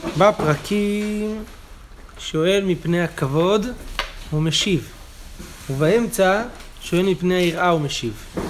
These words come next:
דברי רבי מאיר. רבי יהודה אומר,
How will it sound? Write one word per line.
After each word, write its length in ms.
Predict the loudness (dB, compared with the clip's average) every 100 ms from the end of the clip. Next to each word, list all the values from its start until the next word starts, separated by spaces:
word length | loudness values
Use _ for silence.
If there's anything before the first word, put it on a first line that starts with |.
| -8 -14 -18 -20 -10 -6
דברי 320 | 0 2 4
רבי 180 | 4 2
מאיר. 280 | 0 -2 -2 -4 -4 -6 -8 -10 -10 -6 -2
רבי 180 | 0 4
יהודה 260 | 4 6 4
אומר, 440 | 4 2 2 0